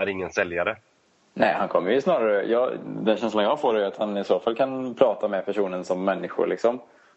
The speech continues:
Speaker 2: Och få, och på något sätt samtala om vad de vill för någonting. Och sen så kan han avgöra om de är rätt för klubben, liksom. För det, det har ju...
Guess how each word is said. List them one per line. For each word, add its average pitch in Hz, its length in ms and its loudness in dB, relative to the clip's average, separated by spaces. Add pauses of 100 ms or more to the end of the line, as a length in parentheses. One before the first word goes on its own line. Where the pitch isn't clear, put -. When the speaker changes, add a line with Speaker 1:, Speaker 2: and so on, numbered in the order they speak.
Speaker 2:
Och 104 160 0
få, 104 80 -2
och 101 540 2
på 110 60 -10
något 98 160 -2
sätt - 180 0
samtala 98 720 0
om 98 480 -4
vad 101 140 2
de 101 100 0
vill 98 180 -2
för 123 120 -6
någonting. 95 320 -2
Och 92 80 -2
sen 95 120 -2
så 104 120 0
kan 107 140 0
han 101 100 0
avgöra 95 380 0
om 90 80 -4
de 95 140 0
är 92 120 2
rätt 90 200 -4
för - 240 0
klubben, 92 400 -2
liksom. 110 280 -2 (1300)
För - 120 2
det, 113 200 4
det 110 160 0
har 127 160 2
ju... 131 280 0